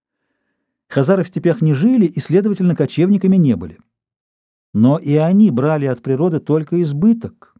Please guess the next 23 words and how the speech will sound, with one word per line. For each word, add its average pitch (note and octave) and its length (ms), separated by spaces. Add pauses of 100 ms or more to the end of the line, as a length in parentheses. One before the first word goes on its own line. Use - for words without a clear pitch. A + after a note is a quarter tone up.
(200)
которым A2+ 340
она A#2+ 160
могла B2 280
смело C3 340
поделиться: B2 560
рыбу, F#3+ 360
виноград A#2+ 640 (460)
и E3+ 120
плоды D#3 360
из F3+ 100
садов. C3 380 (1400)
Короче E3+ 340
говоря, D#3+ 400
этносы D3 440
низовья A#2+ 400
Волги F#3 480
в - 100
то D#3+ 140
время D3+ 240
находились B2+ 440
в - 60
фазе B2+ 320
гомеостаза – A2 760